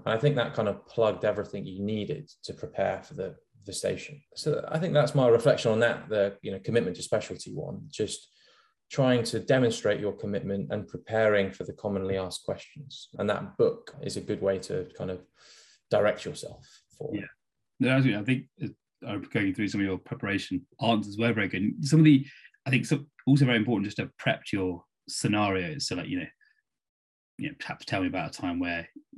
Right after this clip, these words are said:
Speaker 2: you've done X or found yourself in this particular situation. The ability to just pick them and have rehearsed what you're gonna say about each scenario is so important rather than having to try and think about it on the spot.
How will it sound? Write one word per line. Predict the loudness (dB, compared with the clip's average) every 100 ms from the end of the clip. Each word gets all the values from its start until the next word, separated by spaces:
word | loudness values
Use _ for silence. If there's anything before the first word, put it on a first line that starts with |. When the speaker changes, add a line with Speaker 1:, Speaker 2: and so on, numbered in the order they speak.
| -12
Speaker 2:
you've | -10 -6
done | -2 -2
X | -4 -8
or | -12 -12 -16 _ _ -10
found | -6 -2 -2
yourself | -4 -6 -6 -4
in |
this | -4 -4
particular | -8 -8 -8
situation. | -10 -8 -6 -6 -10 -12 -20 -20 -20 _ _ 0
The | 4
ability | 6 4 2
to | -6
just | -4 -4 -4
pick | -8 -6 -4
them | -4 -4 _ _ _ -10
and | -2 2 2 0 -4 _ _ _ _ _ _ _ _ _ _ _ -6
have | 2 4 6
rehearsed | 4 6 6 4
what | -2
you're | -2
gonna | 0
say | 0
about | 0 0 2
each | 0 0
scenario | -6 -4 -4 -6 -6
is | -6 -2
so | 0
important | 0 -2 -8 -8 -6
rather | -4
than | -4
having | -4 -4
to |
try | -4
and | -6 -4
think | -4
about | -6
it | -10
on | -6 -6
the |
spot. | -6 -10 -12